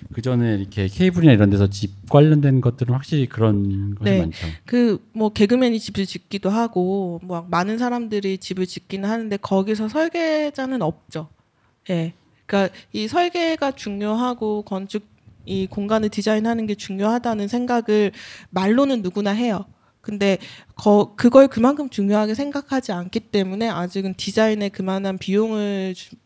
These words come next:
Speaker 2: 지불할 준비가
Speaker 1: 음.
Speaker 2: 안 돼 있는 것이고 그러다 보니까 이 사정은 계속 안 좋아지고 시장은 쪼그라들고 사람들은 빠져나가고 이렇게 되는 것 같은데 사실은 이것도 굉장히 복잡한 문제라서요.
Speaker 1: 그-, 그러면
Speaker 2: <laughs> 네, 역사가
Speaker 1: 좀
Speaker 2: 길고.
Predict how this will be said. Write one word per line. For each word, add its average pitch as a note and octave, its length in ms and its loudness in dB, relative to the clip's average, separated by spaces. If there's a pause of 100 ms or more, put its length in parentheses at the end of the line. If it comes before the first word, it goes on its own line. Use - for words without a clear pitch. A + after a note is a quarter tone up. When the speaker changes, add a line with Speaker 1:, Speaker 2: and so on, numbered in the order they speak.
Speaker 2:
지불할 F#3+ 500 -2
준비가 E3 360 -2
Speaker 1:
음. D#3 40 -4
Speaker 2:
안 F3 160 -8
돼 B3+ 120 -4
있는 F3+ 220 -10
것이고 E3 520 -6 (320)
그러다 B3 340 2
보니까 G#3 520 -4
이 F#3 140 -6
사정은 G#3+ 1000 -6
계속 G3+ 260 2
안 E3 160 0
좋아지고 F#3+ 460 2
시장은 A3+ 400 0
쪼그라들고 G#3 720 0
사람들은 G3 540 -2
빠져나가고 E3+ 920 -6
이렇게 F3+ 320 0
되는 G3+ 400 -2
것 F#3 120 -2
같은데 F#3 420 -8 (340)
사실은 C4+ 320 -2
이것도 B3 220 0
굉장히 A#3+ 380 2
복잡한 D4 500 0
문제라서요. F#3+ 640 4 (460)
Speaker 1:
그-, C3+ 100 6 (100)
그러면 B2 200 4
Speaker 2:
<laughs> - 20 6
네, - 20 6
역사가 A3 440 6
Speaker 1:
좀 - 40 -4
Speaker 2:
길고. F#3 380 0